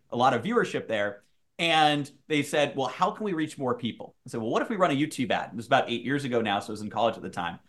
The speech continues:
I run a YouTube ad, they get thousands of downloads. They're blown away. So they say, "This is great.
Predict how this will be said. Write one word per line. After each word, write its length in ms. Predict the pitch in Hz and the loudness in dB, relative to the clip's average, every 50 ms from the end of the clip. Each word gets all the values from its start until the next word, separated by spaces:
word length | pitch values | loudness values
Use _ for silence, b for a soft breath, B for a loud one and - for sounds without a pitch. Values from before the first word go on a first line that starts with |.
| _ _ _ _ - | _ _ _ _ -2
I 80 | - 117 | 0 4
run 180 | 113 131 160 | 6 6 6
a 40 | 214 | 4
YouTube 360 | 220 196 185 185 - 175 135 | 2 -2 -2 -4 -4 0 2
ad, 300 | 120 107 101 101 110 135 - _ _ _ _ _ - | 4 6 6 4 2 0 -6 _ _ _ _ _ -4
they 80 | 135 | -4
get 160 | 131 - - - - _ - | -4 -4 -6 -14 -14 _ 0
thousands 540 | 156 123 147 185 208 202 175 202 196 190 180 | 2 4 6 4 4 2 0 -2 -2 -2 -2
of 140 | 175 135 117 | -2 -2 0
downloads. 640 | 123 110 107 107 104 95 90 87 87 - - - _ _ _ _ _ _ - | 0 0 0 -2 -2 -4 -6 -6 -6 -8 -12 -16 _ _ _ _ _ _ -2
They're 240 | 120 135 160 208 175 | 4 4 4 4 4
blown 320 | 147 170 165 160 160 156 | 2 0 2 2 2 0
away. 380 | 139 123 117 113 101 98 107 110 | 0 0 0 0 0 0 -4 -6
So 100 | - 131 | -4 -2
they 140 | 131 151 156 | -2 -2 -2
say, 240 | - 143 127 123 120 | -2 -2 -2 0 -2
"This 180 | 165 190 - | -2 -4 -6
is 140 | 185 139 120 | -6 -8 -8
great. 540 | - 151 185 202 185 131 120 117 - - | -6 -2 2 2 2 2 0 -2 -8 -12